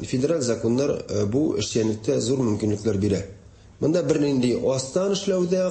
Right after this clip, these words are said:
качып эшләү дә кирәк түгел. Әгәр дә без аларның исемлекләренә керәбез икән, алардан ниндидер документ алабыз икән, эм,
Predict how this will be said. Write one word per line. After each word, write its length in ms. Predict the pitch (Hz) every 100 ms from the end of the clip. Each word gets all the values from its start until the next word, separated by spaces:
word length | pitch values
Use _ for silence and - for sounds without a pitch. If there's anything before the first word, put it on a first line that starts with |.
| -
качып 260 | 113 170
эшләү 240 | 170 185 170
дә 140 | 165
кирәк 220 | 123 120 -
түгел. 220 | 107 95 87 - -
Әгәр 220 | 131 180 160
дә 80 | 147
без 160 | 151 - -
аларның 380 | 135 139 143 -
исемлекләренә 480 | 139 135 135 127 120
керәбез 340 | 123 113 110 110
икән, 240 | 110 98 101
алардан 380 | 123 123 139 131
ниндидер 300 | 139 135 120
документ 460 | 117 - 127 127 110
алабыз 320 | 113 120 131
икән, 260 | - 147 151 - 98
эм, 160 | 113